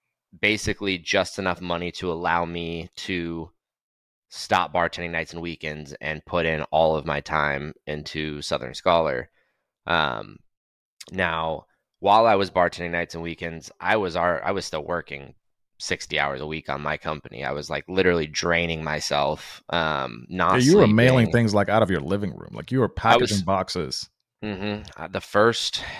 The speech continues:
Speaker 1: oh man, the first at least three years I was packaging all the boxes. And I think it got to a point where, um,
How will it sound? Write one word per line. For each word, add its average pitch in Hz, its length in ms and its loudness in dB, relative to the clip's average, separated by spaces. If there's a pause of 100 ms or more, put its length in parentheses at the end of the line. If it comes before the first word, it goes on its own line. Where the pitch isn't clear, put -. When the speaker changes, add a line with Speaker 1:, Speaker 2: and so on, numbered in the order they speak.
(140)
Speaker 1:
oh 80 140 -6
man, 71 420 -6 (200)
the 85 60 -12
first 95 420 2
at - 140 -2
least 107 540 2
three 90 200 0
years 85 340 2
I 78 80 2
was 80 140 2
packaging 80 500 -4
all 78 100 -2
the 76 80 -6
boxes. 78 640 -2
And 82 80 -8
I 82 80 -8
think 117 320 -4 (1500)
it 104 80 -4
got 131 200 4
to 113 100 0
a 95 60 2
point 104 400 0
where, 92 440 0 (480)
um, 87 640 -4